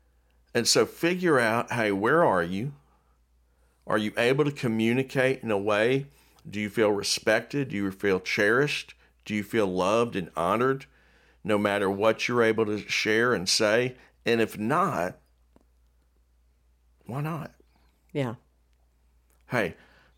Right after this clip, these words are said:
Speaker 1: talk to someone, like you said, get counseling, find a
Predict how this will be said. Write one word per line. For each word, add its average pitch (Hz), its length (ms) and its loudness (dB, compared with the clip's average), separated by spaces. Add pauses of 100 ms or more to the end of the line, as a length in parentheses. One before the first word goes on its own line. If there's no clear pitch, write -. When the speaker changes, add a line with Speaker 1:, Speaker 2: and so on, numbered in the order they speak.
Speaker 1:
talk 156 320 0
to 135 100 -4
someone, 151 420 2
like 101 240 0
you 135 140 0
said, 131 320 0
get - 200 -10
counseling, 139 680 -2
find 113 300 0
a 87 160 -2